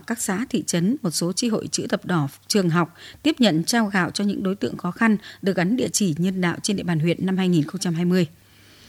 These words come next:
Năm hai nghìn không trăm hai mươi, huyện Phú Lương có năm mươi lăm đối tượng được gắn địa chỉ nhân đạo. Đây là những trường hợp hộ nghèo có hoàn cảnh đặc biệt khó khăn, nạn nhân chất độc da cam, người khuyết tật, trẻ em mồ côi không nơi nương tựa, người bị thiểu năng trí tuệ,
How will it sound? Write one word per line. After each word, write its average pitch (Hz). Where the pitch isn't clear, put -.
Năm 254
hai 262
nghìn 220
không 233
trăm 240
hai 240
mươi, 233
huyện 208
Phú 180
Lương 214
có 175
năm 208
mươi 208
lăm 196
đối 175
tượng -
được 156
gắn 156
địa 226
chỉ 180
nhân 165
đạo. 175
Đây 269
là 240
những 185
trường 180
hợp 170
hộ 196
nghèo 180
có -
hoàn 214
cảnh 160
đặc 156
biệt 170
khó 170
khăn, 220
nạn 208
nhân 220
chất 254
độc 196
da 202
cam, 196
người 208
khuyết -
tật, 185
trẻ -
em 202
mồ 180
côi 208
không 202
nơi 190
nương 180
tựa, 180
người 214
bị 180
thiểu 202
năng 190
trí 185
tuệ, 190